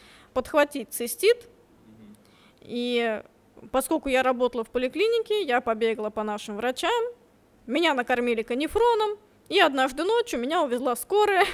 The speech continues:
Speaker 1: <laughs> потому что у меня начался пиелонефрит с острой болью, и вот это вот всё. Я, э, была, значит, в больнице,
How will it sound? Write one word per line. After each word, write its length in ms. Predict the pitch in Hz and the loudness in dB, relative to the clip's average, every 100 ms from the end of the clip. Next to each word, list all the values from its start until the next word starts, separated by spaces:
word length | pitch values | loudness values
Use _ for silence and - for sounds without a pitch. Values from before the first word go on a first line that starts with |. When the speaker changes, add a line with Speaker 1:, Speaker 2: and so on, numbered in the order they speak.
| - - | -6 -14
Speaker 1:
<laughs> 240 | 494 - | -14 -2
потому 400 | 269 269 262 349 | 0 2 2 -2
что 160 | - 254 | -2 -2
у 40 | |
меня 120 | 240 | 0
начался 440 | 247 277 294 - 254 | 0 0 -2 -4 -4
пиелонефрит 720 | 247 240 269 311 392 427 427 - - - | 0 0 0 -2 2 2 0 -8 -20 -10
с 100 | - | 0
острой 340 | 262 254 247 | 0 2 2
болью, 360 | 247 302 403 359 | 2 2 4 4
и 40 | 262 | 2
вот 180 | 240 | -2
это 160 | 320 294 | -2 -2
вот 160 | 233 - | -2 -4
всё. 340 | - 233 208 202 _ _ _ - - | -8 -8 -8 -10 _ _ _ -20 -8
Я, 280 | 240 294 247 | 0 2 2
э, 520 | 226 233 220 220 214 | -2 -6 -4 -4 -4
была, 280 | 214 269 247 | -2 0 0
значит, 320 | 233 220 247 | -2 -10 -12
в 80 | 208 | -4
больнице, 540 | 226 226 254 392 - | -2 -2 -2 -2 -2